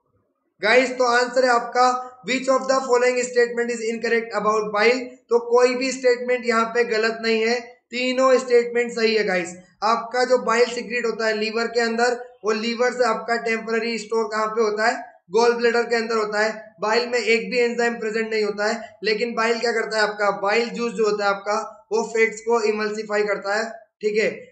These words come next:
तो यहाँ पे एक भी statement गलत नहीं है। चलो Next question guys here। चलो लीडर बोर्ड देख लेते हैं उसके पहले।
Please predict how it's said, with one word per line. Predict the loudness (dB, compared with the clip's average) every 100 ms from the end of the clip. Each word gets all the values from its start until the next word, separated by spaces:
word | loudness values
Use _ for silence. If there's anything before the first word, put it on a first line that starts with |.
| -4
तो | 0
यहाँ | 0 0 0
पे | 0 2 0
एक | 0 -4
भी | -8
statement | -2 0 0 0 -4 -2
गलत | 0 0 -2 -6
नहीं | -6 -6 -6
है। | -6 -6 -8 -16 _ _ _
चलो | -2 -2 -4 -10 -20 _ _ _ _ _ _ _ _ _
Next | 0 2 2
question | -2 -2 -2 0
guys | 2 2 0
here। | 0 2 2 0 -10 -20 _ _ _ _ _
चलो | -4 0 0
लीडर | 0 0 0
बोर्ड | 2 2
देख | 2 2
लेते | 0 -2
हैं | -2
उसके | -2 -4
पहले। | -2 0